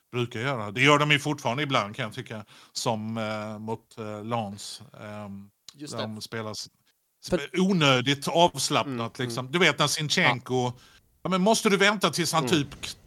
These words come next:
Speaker 1: trampar dig på fötterna innan du passar? Kan du liksom inte, och du behöver inte göra bort honom varje gång man liksom ska passa till någon.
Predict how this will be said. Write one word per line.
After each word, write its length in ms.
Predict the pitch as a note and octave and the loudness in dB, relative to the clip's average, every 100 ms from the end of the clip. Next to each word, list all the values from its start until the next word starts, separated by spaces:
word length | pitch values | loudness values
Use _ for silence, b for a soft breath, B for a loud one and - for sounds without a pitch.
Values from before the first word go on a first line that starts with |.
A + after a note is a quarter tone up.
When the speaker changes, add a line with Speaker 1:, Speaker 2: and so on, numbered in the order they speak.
| _ | _
Speaker 1:
trampar 420 | F3 E3+ F3+ - B2+ | 4 6 4 2 2
dig 160 | B2+ | 2
på 120 | B2+ | -2
fötterna 500 | C3+ D3+ - - C#3 | 0 0 0 -4 -4
innan 180 | D#3 C#3 | -2 -2
du 60 | B2 | -2
passar? 360 | C#3 A#2+ A#2 G#2 | -4 -4 -6 -8
Kan 140 | D3 | -4
du 80 | C#3+ | -2
liksom 280 | C#3 C#3 C#3+ | -2 -4 -6
inte, 240 | C3 A2+ B B B _ _ | -4 -6 B B B _ _
och 100 | D3+ | 0
du 60 | |
behöver 280 | D3+ E3 D3+ | 4 6 6
inte 120 | E3+ C3 | 4 4
göra 260 | C#3 C3+ | 4 4
bort 400 | A2+ C3+ D#3+ - | 4 4 2 2
honom 520 | - A2 G#2 G#2+ C#3 | -8 -8 -8 -6 -2
varje 200 | C3+ D3 | 4 4
gång 200 | C3 C3 | 4 0
man 100 | A2 | 0
liksom 240 | G#2+ A2 A#2+ | -4 -6 -8
ska 120 | - | -10
passa 460 | - C3 B2 - B2 | -6 -6 -6 -8 -8
till 120 | C#3 | -8
någon. 240 | A#2 G2+ | -8 -8